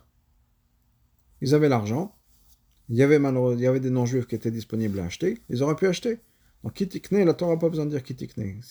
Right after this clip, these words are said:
Kitikne, ça veut dire dans le futur, quand il y aura malheureusement des juifs qui n'auront pas d'argent.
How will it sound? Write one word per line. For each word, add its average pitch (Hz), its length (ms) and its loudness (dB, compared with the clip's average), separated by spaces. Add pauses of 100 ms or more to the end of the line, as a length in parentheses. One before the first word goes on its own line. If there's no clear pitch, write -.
Kitikne, - 380 -6
ça 139 160 -4
veut 131 80 -2
dire 151 160 0
dans 143 80 -2
le 127 80 -2
futur, 127 440 -4 (460)
quand 131 220 2
il 131 60 2
y - 20 2
aura 127 120 0
malheureusement 123 460 0
des 123 100 0
juifs 123 180 -2
qui - 100 -10
n'auront 117 140 -2
pas 113 140 -2
d'argent. 98 280 -4